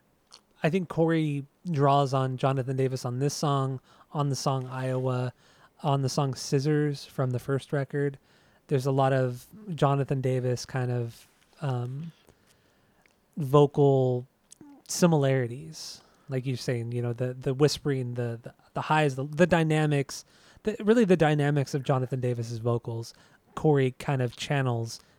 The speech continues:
into this, into these particular songs. Um, yeah, I mean, it, it makes sense. It, Korn,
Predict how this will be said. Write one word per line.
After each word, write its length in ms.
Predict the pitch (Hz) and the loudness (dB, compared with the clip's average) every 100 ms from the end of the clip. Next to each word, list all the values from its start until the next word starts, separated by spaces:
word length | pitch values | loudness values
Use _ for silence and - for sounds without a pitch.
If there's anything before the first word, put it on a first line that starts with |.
| _ - | _ -2
into 300 | 160 135 135 | -2 0 -2
this, 480 | 123 117 - - - | 0 -2 -4 -14 -6
into 240 | 170 139 | -4 -2
these 260 | 139 131 - | -2 -2 -4
particular 500 | - - 139 131 117 | -12 -8 -6 -6 -6
songs. 460 | - 120 123 147 _ _ _ _ _ _ _ | -8 -8 -10 -14 _ _ _ _ _ _ _
Um, 500 | 147 127 120 127 156 156 _ _ _ _ _ _ _ _ _ _ | -4 -4 -4 -8 -14 -16 _ _ _ _ _ _ _ _ _ _
yeah, 220 | 175 151 | 0 0
I 60 | 127 | -2
mean, 180 | 135 131 | -2 -2
it, 220 | 131 - | -4 -4
it 140 | 147 | -2
makes 240 | 143 156 - | 0 -2 -2
sense. 480 | 117 110 - - _ | -6 -6 -14 -16 _
It, 160 | 156 151 170 - _ _ _ 175 175 _ - - | 0 0 -2 -16 _ _ _ -18 -18 _ -20 -12
Korn, 480 | - 196 208 202 | 2 4 4 2